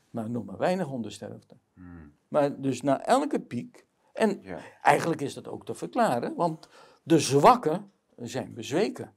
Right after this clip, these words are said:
Speaker 2: Ja.
Speaker 1: En dan moet, en dan moet er weer nieuwe zwakheid
Speaker 2: Ja.
Speaker 1: opgebouwd worden, om het zo maar uit te zoeken. En ja, dat hebben wij als ouderen,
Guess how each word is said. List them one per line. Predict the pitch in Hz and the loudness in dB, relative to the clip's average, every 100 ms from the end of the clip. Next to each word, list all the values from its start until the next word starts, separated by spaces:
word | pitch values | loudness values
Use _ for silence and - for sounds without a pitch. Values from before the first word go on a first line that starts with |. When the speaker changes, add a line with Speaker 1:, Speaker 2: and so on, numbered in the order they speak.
| _ | _
Speaker 2:
Ja. | 76 - _ _ _ | -16 -16 _ _ _
Speaker 1:
En | 220 175 | 2 2
dan | 127 | 2
moet, | 131 135 170 170 | 0 0 0 2
en | 202 220 | 2 2
dan | 196 | 0
moet | 151 123 | -2 -4
er | |
weer | 110 110 113 - - | -4 -2 -4 -8 -8
nieuwe | 127 170 214 | 0 2 2
zwakheid | - 127 - - 226 - - _ _ _ _ - - - 494 | 0 -2 -6 -8 -8 -10 -20 _ _ _ _ -18 -16 -18 -20
Speaker 2:
Ja. | 104 87 - | -14 -12 2
Speaker 1:
opgebouwd | - 190 190 170 170 165 | 4 4 2 0 0 0
worden, | 165 160 | 0 2
om | 160 | 2
het | 160 156 | 0 2
zo | 170 | 2
maar | 151 | 2
uit | 151 151 | 0 -4
te | |
zoeken. | 143 156 - - - | -10 -12 -12 -16 -8
En | - 190 170 | 2 2 4
ja, | 156 147 139 - _ | 6 4 4 -8 _
dat | 170 151 147 151 | -14 0 4 4
hebben | 165 147 | 4 6
wij | 156 | 6
als | 135 135 | 6 6
ouderen, | 127 135 127 123 | 2 2 0 -2